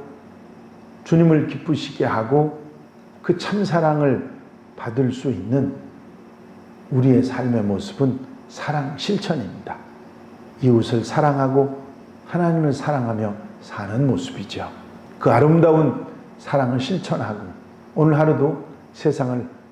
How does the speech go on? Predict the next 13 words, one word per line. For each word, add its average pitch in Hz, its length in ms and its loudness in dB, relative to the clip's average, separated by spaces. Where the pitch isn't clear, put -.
밝게, - 640 -4
아름답게, 147 760 0
귀하게 117 360 -4
살아갈 131 440 -4
수 156 180 -4
있는 123 440 0
우리 127 320 2
성도들이 - 720 -6
되시기를 - 540 -12
바랍니다. - 640 -6
하나님은 143 720 4
여러분을 120 480 4
사랑하셨고 110 1300 -2